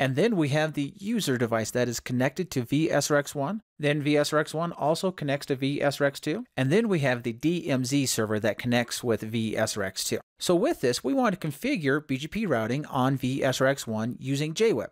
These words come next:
And what we need to do is we need to configure an external B G P session with the I S P router.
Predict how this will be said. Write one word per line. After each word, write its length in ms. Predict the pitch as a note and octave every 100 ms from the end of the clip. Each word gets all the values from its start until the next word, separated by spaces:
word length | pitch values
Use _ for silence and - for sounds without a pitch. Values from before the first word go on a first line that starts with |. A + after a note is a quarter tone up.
| _
And 220 | C#3 C#3
what 160 | C#3+ F#3+
we 100 | F#3
need 140 | F3+
to 100 | E3+
do 200 | D3+ F#3+
is 180 | F#3+ C#3
we 80 | C#3+
need 160 | E3+ F3+
to 60 |
configure 560 | - B2+ D#3+ E3 D#3 D3 - _ _
an 160 | A#2+ A#2
external 440 | - - D#3+ G#3
B 200 | F3+ F3+
G 100 | G#3+
P 180 | - A#3+
session 480 | - A2 G#2+ C3+ C3+
with 160 | C#3 B2+
the 120 | C3+
I 180 | A#2+ A#2
S 100 | A2
P 180 | - D#3
router. 440 | A#2 G2+ D#3 -